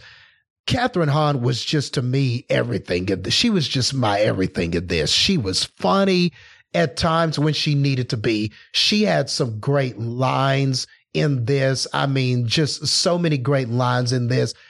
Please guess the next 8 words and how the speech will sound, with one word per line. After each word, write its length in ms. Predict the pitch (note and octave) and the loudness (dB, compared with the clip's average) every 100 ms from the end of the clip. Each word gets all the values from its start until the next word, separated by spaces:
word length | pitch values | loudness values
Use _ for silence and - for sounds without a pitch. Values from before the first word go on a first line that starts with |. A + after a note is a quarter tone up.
| - | -16
Her 540 | - F3+ F#3 F#3 F3+ - | -4 0 2 2 0 -2
charisma, 840 | - C#3 A#2 C#3+ C#3 C3 C3+ C3+ | -2 0 2 0 0 0 2 2
the 120 | A#2 | 0
way 320 | A#2+ C3+ F3 F3 | 0 0 0 0
that 180 | C#3 | -2
she 460 | A#2+ - D#3+ D3 C#3+ | 0 0 0 0 0
was 440 | C3+ C#3 C3+ A#2+ D3 | 0 0 0 -2 -4
acting, 560 | C3+ C#3+ C3+ D#3+ C#3+ | 0 0 0 0 0